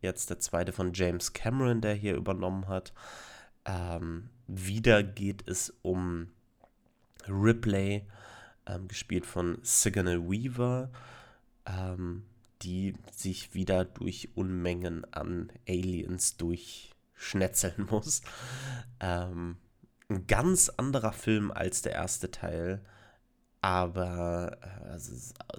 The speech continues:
neunzehnhundertsechsundachtzig erschien der Film und, äh, ich hab ganz lange immer überlegt, was ist jetzt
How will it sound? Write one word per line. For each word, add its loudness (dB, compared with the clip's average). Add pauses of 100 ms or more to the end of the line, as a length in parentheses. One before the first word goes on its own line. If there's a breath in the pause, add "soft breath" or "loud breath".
(180)
neunzehnhundertsechsundachtzig 0 (520 soft breath)
erschien -2
der 0
Film -6
und, -6
äh, -8 (880 soft breath)
ich -6
hab -6
ganz 6
lange 2 (560)
immer 2
überlegt, 0
was -4
ist 2
jetzt -6